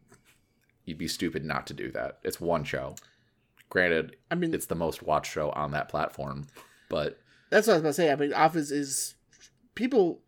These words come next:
Speaker 2: I know people that watch The Office and then finish it and then just start it right back over.
Speaker 1: Yeah, I've probably watched it through, like, five or six times now.
Speaker 2: At least, like,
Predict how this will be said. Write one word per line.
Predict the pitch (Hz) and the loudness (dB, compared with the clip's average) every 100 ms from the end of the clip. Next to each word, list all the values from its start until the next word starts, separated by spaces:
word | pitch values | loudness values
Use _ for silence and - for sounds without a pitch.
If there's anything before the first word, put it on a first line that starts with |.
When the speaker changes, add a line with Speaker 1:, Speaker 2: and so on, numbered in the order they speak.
| _ | _
Speaker 2:
I | 175 | 2
know | 247 | 4
people | 196 190 156 | 0 -2 0
that | 147 | -2
watch | 143 143 143 | 0 -2 -4
The | - | -2
Office | 135 151 147 151 - | -2 0 -2 -2 -6
and | 143 143 | -6 -4
then | 131 | -4
finish | 139 143 160 | -6 -6 -6
it | - | -4
and | 147 | -2
then | 147 | -4
just | 139 135 | -4 -6
start | - 139 | -2 -2
it | 120 | -2
right | 127 117 | -6 -6
back | 101 - | -6 -6
over. | - - 98 - _ _ _ _ | -10 -10 -12 -14 _ _ _ _
Speaker 1:
Yeah, | - 107 | 2 4
I've | 92 | 4
probably | - 95 87 | 2 4 4
watched | 82 82 | 4 2
it | 71 | -4
through, | 82 82 | -4 -2
like, | 73 71 | -2 -4
five | 73 71 | -4 -2
or | 71 | -4
six | - 69 | -6 -8
times | - 73 73 | -8 -10 -10
now. | - 69 71 _ 139 87 | -12 -12 -12 _ -20 0
Speaker 2:
At | 165 165 | 2 2
least, | 151 165 135 - - | 0 -2 -2 -8 -10
like, | - 139 | -4 -4